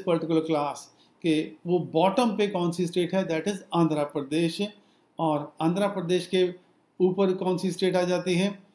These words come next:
that is Rajasthan, इसके बाद राजस्थान और उसके बाद बिहार।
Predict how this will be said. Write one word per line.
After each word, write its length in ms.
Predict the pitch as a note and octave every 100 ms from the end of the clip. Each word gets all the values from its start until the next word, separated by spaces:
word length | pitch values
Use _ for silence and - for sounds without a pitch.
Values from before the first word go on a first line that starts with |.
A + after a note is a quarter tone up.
| _ _
that 220 | D#3 D3+ E3
is 140 | D3 C#3+
Rajasthan, 720 | C#3 D#3 E3 G3 G#3 A#3 C4 - _ _ _ _ _ _ _ _ _ _ _ _ _ _ _ _ _ _ _ _ _ _ _ _ _ _ _ _
इसके 220 | D#3 D3+ D#3
बाद 300 | C#3+ C3 -
राजस्थान 720 | B2+ C3+ E3+ - G3 G#3+ C4 - _ _ _ _ _
और 220 | D3+ D3 D3
उसके 300 | F3 - F3
बाद 280 | B2+ B2+ -
बिहार। 440 | A#2 A#2+ C#2 -